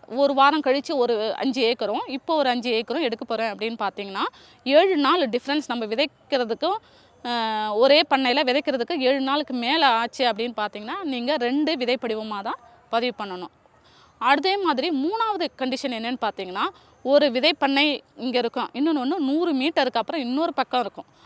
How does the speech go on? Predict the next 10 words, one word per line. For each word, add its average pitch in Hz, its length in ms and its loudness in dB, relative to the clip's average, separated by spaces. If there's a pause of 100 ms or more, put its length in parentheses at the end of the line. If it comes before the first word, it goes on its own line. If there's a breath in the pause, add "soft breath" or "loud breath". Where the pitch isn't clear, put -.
அது 294 200 0
மாதிரி 370 220 0
இருக்கும்போது, 240 320 -2
அதாவது 233 340 2
ஐம்பது 269 480 4
மீட்டருக்குள்ள 302 680 0
இருந்தா 277 480 0
ஒரே 262 380 0
விதைப்பண்ணை 240 500 -4
போதும். 208 340 -4